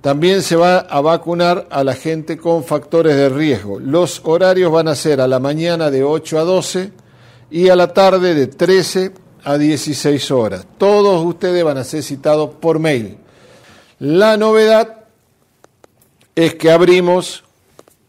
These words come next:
la edad de vacunación a mayores de cuarenta años, mayores de cuarenta años, tanto para primera dosis como para segunda dosis, tanto China o India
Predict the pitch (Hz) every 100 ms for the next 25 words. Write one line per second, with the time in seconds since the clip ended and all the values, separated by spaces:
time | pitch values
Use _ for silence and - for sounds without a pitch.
0 | _ _ _ 127 131 151 165 185 190 170
1 | 143 135 135 135 131 117 147 147 151 -
2 | 135 143 143 165 156 139 135 143 147 165
3 | 165 156 151 147 147 143 151 165 - _
4 | - 127 131 139 151 143 123 123 139 139
5 | 147 135 143 135 123 127 139 - _ _
6 | _ _ _ _ _ _ _ _ _ _
7 | _ _ 175 180 147 135 110 127 123 101
8 | 139 160 196 208 208 220 214 214 202 -
9 | - _ _ - 143 147 147 139 139 -
10 | - 160 165 202 208 185 170 185 151 131
11 | 113 - 147 143 135 113 - 175 160 120
12 | 85 _ _ _ _ 127 131 170 208 175
13 | 151 156 165